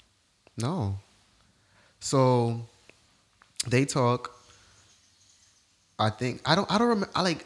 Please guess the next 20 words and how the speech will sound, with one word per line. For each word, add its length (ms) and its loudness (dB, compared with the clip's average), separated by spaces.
I 80 -4
don't 140 -2
remember 360 -2
what 140 -2
happens 380 -6
after 280 -2
that. 240 0
Like, 160 0
that 160 -2
part 380 -4
is, 160 -4
is 240 -2
blurry. 380 0
I 80 4
know 200 6
he 120 2
goes 260 2
to 100 -2
see 460 -2
Tyrion 580 2